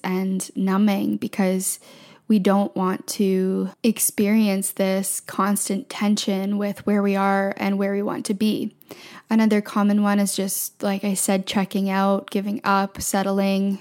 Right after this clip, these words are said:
just kinda saying something's not possible for us. Also,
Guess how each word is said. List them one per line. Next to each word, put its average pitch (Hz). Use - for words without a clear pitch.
just -
kinda 202
saying 190
something's 190
not -
possible 196
for 190
us. 190
Also, 277